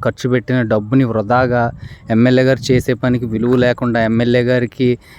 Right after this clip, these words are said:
ఆ, బ్యాడ్ నేమ్ వచ్చే విధంగా ఈ విధంగా చేస్తున్నారు. చూడండి రేకులు ఎలా కాలిపోతున్నాయో, కొత్త రేకులు ఇవన్నీ కూడా. ఎందుకు చెత్త అంతా ఇలాగా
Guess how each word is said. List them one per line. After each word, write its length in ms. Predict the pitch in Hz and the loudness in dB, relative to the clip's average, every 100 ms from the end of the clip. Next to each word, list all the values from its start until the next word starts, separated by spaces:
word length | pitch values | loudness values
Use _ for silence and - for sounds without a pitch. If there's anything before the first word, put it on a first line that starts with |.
| - - | -12 -4
ఆ, 120 | 117 | -2
బ్యాడ్ 380 | 104 107 113 120 | 0 0 0 2
నేమ్ 180 | 135 123 | 0 0
వచ్చే 260 | - - | -2 0
విధంగా 340 | 131 120 123 135 | 0 2 0 0
ఈ 140 | 120 | -2
విధంగా 300 | 113 113 120 | -2 -2 -2
చేస్తున్నారు. 520 | - 113 117 131 110 | -2 -2 -2 -4 -2
చూడండి 500 | 147 175 - 135 131 | -4 -6 -6 -2 0
రేకులు 300 | 113 120 131 | 0 0 0
ఎలా 140 | 113 117 | 0 0
కాలిపోతున్నాయో, 680 | - 120 117 107 104 117 175 - - - - | -2 -2 -2 -4 -4 -4 -6 -10 -8 -10 -6
కొత్త 320 | 120 - - | -6 -6 -2
రేకులు 300 | 151 135 139 | 0 2 2
ఇవన్నీ 360 | 135 123 120 123 | 2 2 2 0
కూడా. 240 | 120 101 - - - - - - - - - - | 0 -4 -6 -12 -14 -14 -16 -16 -8 -8 -8 -4
ఎందుకు 600 | 123 147 170 180 170 160 | 2 4 6 6 6 4
చెత్త 360 | 156 151 127 - | 2 -2 -2 0
అంతా 240 | 147 139 | 0 2
ఇలాగా 680 | 151 143 135 131 127 127 120 | 2 2 2 2 2 2 2